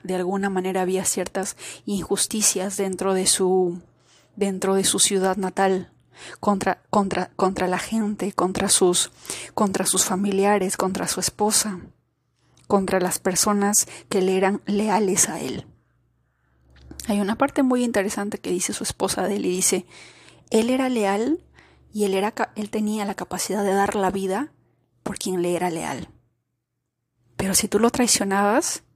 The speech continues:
no tenía perdón, no tenía piedad de ti". Ese es el lado negativo del nueve. ¿Mm? Porque van a haber ti-, dos tipos de nueves.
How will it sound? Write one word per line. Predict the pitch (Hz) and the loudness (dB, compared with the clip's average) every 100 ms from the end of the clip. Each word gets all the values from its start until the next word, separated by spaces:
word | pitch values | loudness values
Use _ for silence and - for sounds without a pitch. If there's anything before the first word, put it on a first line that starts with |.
| _ _ _ _ _ _ _ _ _ _ _ _ - - | _ _ _ _ _ _ _ _ _ _ _ _ -10 -2
no | 214 214 | 0 4
tenía | 269 262 226 | 4 4 2
perdón, | 196 185 185 175 - | 2 2 0 -4 -10
no | 190 | -6
tenía | 196 220 214 | -2 -2 0
piedad | 208 202 190 | 0 2 2
de | 180 165 | 0 -2
ti". | 156 - - _ _ _ _ _ _ _ _ _ _ - - - | -8 -12 -18 _ _ _ _ _ _ _ _ _ _ -20 -10 -2
Ese | 180 214 | 2 2
es | |
el | 190 | 4
lado | 202 185 185 | 4 2 2
negativo | 175 175 - 190 190 | 2 0 -4 -4 -4
del | - | -4
nueve. | - - - - _ _ _ _ _ _ _ _ _ _ _ _ _ _ _ _ _ _ _ _ _ - | -6 -8 -10 -14 _ _ _ _ _ _ _ _ _ _ _ _ _ _ _ _ _ _ _ _ _ -2
¿Mm? | 196 247 311 _ _ _ _ _ _ _ _ - - | 2 2 2 _ _ _ _ _ _ _ _ -20 -2
Porque | 202 185 - - _ _ | 0 0 -4 -6 _ _
van | 190 208 | -2 0
a | 214 | 4
haber | 226 226 | 2 0
ti-, | - 208 | -6 0
dos | 240 - | 2 2
tipos | - 202 190 180 | -2 -2 -2 0
de | 175 | 0
nueves. | 170 160 143 170 - | 0 0 -2 -4 -6